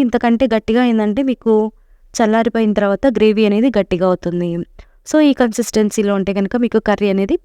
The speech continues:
పర్ఫెక్ట్గా ఉంటుంది. ఇప్పుడు ఫైనల్గా పావు కప్పు కొత్తిమీరను కూడా వేసుకొని మరొక నిమిషం పాటు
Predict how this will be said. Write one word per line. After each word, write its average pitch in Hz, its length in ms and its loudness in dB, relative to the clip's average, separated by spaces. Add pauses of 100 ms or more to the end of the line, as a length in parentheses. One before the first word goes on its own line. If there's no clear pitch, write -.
పర్ఫెక్ట్గా 208 540 0
ఉంటుంది. 175 420 -4 (920)
ఇప్పుడు 294 200 2 (180)
ఫైనల్గా 247 480 2 (140)
పావు 226 240 2
కప్పు 208 280 -2
కొత్తిమీరను 233 480 0
కూడా 208 200 0
వేసుకొని 202 420 -2 (380)
మరొక 226 300 2
నిమిషం 208 300 -2
పాటు 202 240 -2